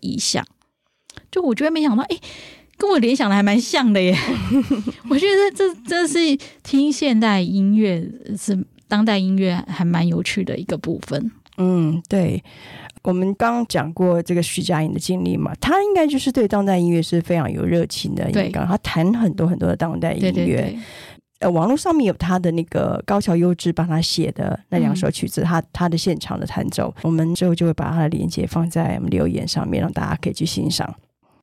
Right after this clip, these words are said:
Speaker 2: 好哦，那你下次会希望听到她弹什么曲目呢？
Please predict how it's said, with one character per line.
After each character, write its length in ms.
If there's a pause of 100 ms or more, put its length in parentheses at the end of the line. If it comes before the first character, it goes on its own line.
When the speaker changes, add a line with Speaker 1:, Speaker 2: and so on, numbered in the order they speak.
(720)
Speaker 2:
好 200
哦， 300 (180)
那 240
你 320
下 240
次 140
会 120
希 200
望 120
听 140
到 100
她 160
弹 220
什 160
么 60
曲 240
目 180
呢？ 200